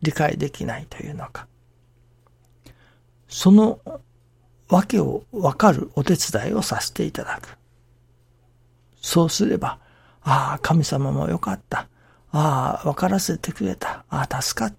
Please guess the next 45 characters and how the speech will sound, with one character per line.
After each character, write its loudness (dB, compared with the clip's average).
た。」 -14
と 6
い 10
う 10
こ 2
と 4
に 4
な 4
る 0
の 0
で 2
は 0
な 0
い -6
で -6
し -8
ょ -8
う -10
か -8
ね。 -4
で 8
は、 2
人 8
間 6
が 4
こ 0
の 6
世 4
に 4
何 2
の 0
た -6
め -2
に -8
生 -2
を -8
受 -8
け -6
た -14
の -14
か、 -20
あ 2
る 4
い 2
は、 -2